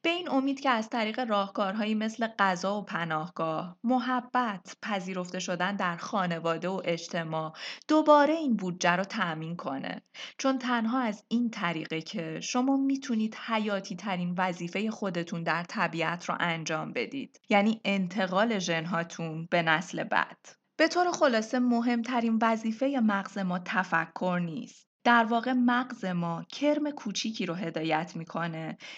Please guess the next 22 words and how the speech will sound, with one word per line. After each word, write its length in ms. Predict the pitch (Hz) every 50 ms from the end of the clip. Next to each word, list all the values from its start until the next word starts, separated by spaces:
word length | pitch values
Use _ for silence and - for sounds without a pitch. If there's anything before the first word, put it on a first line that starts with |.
| - - -
که 160 | - 294 302 294
امروز 480 | 294 294 285 277 294 311 311 302 -
به 120 | - 240 226
موجودی 560 | 214 208 214 208 196 180 202 208 208 233 220
فوق‌العاده 680 | 220 - - 208 196 180 170 180 175 165 165 156 156 156
پیچیده 500 | - - 196 170 - - 190 165 170 170
تبدیل 480 | - - - 147 - - - - 127
شده. 400 | - - - 139 135 - 143 139 - - _ _ _ - - - - -
قطعاً 380 | 302 311 311 311 311 - 330 339 339 320
که 120 | 320 302
مغز 360 | 269 262 254 254 233 226 -
ما 200 | 233 226 226 226
فکر، 680 | 226 220 - - 220 214 202 180 - - - - - - _
احساس، 880 | - 190 190 185 - - - - 202 196 185 175 175 - - - - -
خیال 540 | - - - 233 233 233 226 226 220 202 202 220
و 80 | 226
صدها 520 | 226 - - 269 254 254 262 - - 285 285
تجربهٔ 640 | - - 269 220 185 - 185 175 175 170 180 202 214
دیگر 280 | 190 190 175 180 170 180
رو 80 | 190
هم 220 | 208 - 202 202 196
خلق 420 | 196 - - 208 190 190 185 185